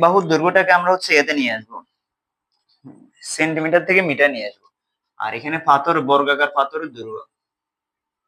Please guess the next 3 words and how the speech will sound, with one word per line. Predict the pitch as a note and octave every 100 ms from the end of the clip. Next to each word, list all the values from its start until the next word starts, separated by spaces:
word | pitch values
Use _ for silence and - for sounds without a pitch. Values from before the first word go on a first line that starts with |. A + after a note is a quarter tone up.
| _ _ _ _ _ _ _ _ _ _ _ _ _ _ _ _ _ _ _ _ _ _ _ _ _ _ _ _ _ _ _ _ _ A#2
বর্গাকার | A2+ B2 B2 A#2+ A#2+ B2 A#2+
পাথরের | B2 C3 C#3+ B2+
দৈর্ঘ্য, | G#2+ A2